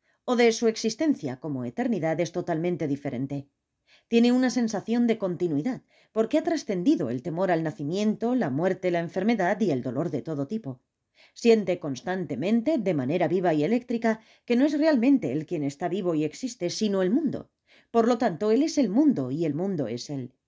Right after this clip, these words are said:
Ejerce poder sobre el mundo precisamente porque no tiene poder alguno sobre él. A estas alturas,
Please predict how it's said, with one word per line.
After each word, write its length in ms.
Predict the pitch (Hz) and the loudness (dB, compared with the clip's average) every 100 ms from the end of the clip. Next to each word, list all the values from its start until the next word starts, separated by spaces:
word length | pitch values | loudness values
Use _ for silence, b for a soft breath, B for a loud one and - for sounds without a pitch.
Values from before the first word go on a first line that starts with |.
| _ _ - | _ _ -16
Ejerce 400 | 147 185 190 196 | -2 0 0 0
poder 280 | 196 190 190 | 0 2 2
sobre 300 | 208 190 220 | 2 2 4
el 80 | 226 | 4
mundo 340 | 269 190 240 | 4 2 -2
precisamente 720 | 165 135 151 196 214 165 180 | -4 -6 -6 -4 -4 -2 -4
porque 300 | 180 196 196 | -2 -4 -2
no 220 | 175 285 | 0 0
tiene 300 | 294 269 262 | 2 2 2
poder 320 | 135 131 151 170 | 0 -4 -2 0
alguno 360 | 135 170 190 | 0 -2 -4
sobre 280 | 170 180 185 | -2 -2 0
él. 220 | 277 277 _ _ _ _ _ - | -2 -4 _ _ _ _ _ -2
A 120 | 185 | 0
estas 280 | 196 202 185 | 2 0 0
alturas, 500 | 151 135 302 269 | 0 2 2 2